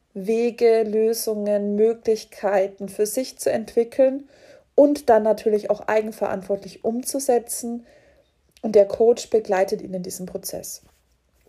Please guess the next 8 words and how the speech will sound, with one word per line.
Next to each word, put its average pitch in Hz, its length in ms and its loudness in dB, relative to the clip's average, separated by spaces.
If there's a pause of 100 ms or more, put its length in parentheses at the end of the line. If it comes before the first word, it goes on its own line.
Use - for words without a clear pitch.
(140)
Ich 233 140 -6
hoffe, 240 220 4
das 214 200 2
ist 214 120 -10
jetzt - 180 -8
einigermaßen 208 540 -4
klar 208 260 -6
geworden. 240 500 0